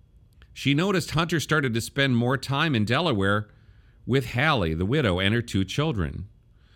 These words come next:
She writes, "After the funeral, I saw a purpose in Hunter's work to set up the Beau Biden Foundation with Hallie and his parents. But he started spending most of his time at Hallie's house. Our therapist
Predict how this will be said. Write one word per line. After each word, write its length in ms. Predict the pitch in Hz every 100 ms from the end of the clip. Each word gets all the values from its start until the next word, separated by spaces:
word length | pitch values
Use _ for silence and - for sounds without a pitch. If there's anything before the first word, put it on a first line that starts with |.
| - -
She 180 | - 104
writes, 360 | 95 92 95 -
"After 320 | 123 156 -
the 120 | 104 101
funeral, 500 | 175 202 120 87 -
I 120 | 110
saw 280 | - 170 -
a 60 | 123
purpose 600 | - 226 - 98 101 - - -
in 180 | - 120
Hunter's 380 | 120 156 147 113
work 320 | 123 139 117
to 80 | 127
set 240 | - 139 135
up 140 | -
the 80 | 113
Beau 240 | 107 127
Biden 380 | 120 113 113 101
Foundation 640 | 110 101 101 127 120 95
with 140 | 92 95
Hallie 440 | 110 113 101 101
and 200 | 98 101
his 200 | 98 90
parents. 600 | - 143 170 82 - - - - - - -
But 140 | 123
he 80 | 143
started 440 | 123 - 170 202 165
spending 440 | - 160 180 160
most 320 | 131 165 180
of 80 | 165
his 160 | 143 123
time 400 | - 160 208 139
at 120 | 98
Hallie's 440 | 110 131 143 120
house. 640 | 117 151 175 80 - - - - - - - - - - -
Our 340 | 123 190 233 208
therapist 1000 | - 180 220 226 139 - 92 117 - -